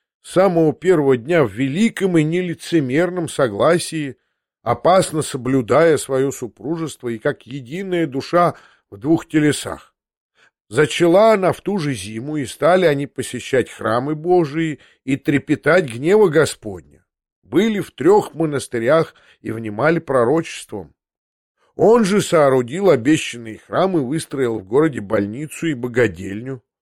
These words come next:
Отделил капитал на вдов и сирот и воспомнил всех, кого обидел и возжелал возвратить. Деньги же стал выдавать безмерно, так что уже супруга и архимандрит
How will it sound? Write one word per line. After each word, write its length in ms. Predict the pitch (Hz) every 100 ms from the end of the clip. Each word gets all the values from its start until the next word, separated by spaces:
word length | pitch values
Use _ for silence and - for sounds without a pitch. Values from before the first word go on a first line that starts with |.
| _ _ _
Отделил 720 | - 131 120 147 170 214 240
капитал 640 | 202 156 - 135 147 185 175
на 160 | 131
вдов 400 | 101 82 160 -
и 60 | 107
сирот 640 | - 90 85 127 151 _ _ _ _ _ -
и 120 | 139
воспомнил 920 | 131 139 - - 180 226 202 190 170
всех, 400 | 135 - 165 175
кого 340 | - 131 113 117
обидел 540 | 95 104 165 185 156
и 40 |
возжелал 680 | 120 110 95 95 110 139 160
возвратить. 800 | 135 - 107 120 117 - 185 _ _ _ _ _ _ _ _ _
Деньги 500 | - 208 233 214 180
же 200 | 170 175
стал 320 | 147 - 190
выдавать 500 | 156 156 151 156 165
безмерно, 680 | 113 127 104 107 156 180 156
так 220 | - 139
что 220 | - 147 143
уже 320 | 123 160 160 _ _
супруга 640 | - - 139 - 170 170 143
и 80 | 139
архимандрит 800 | 127 - 127 120 113 135 175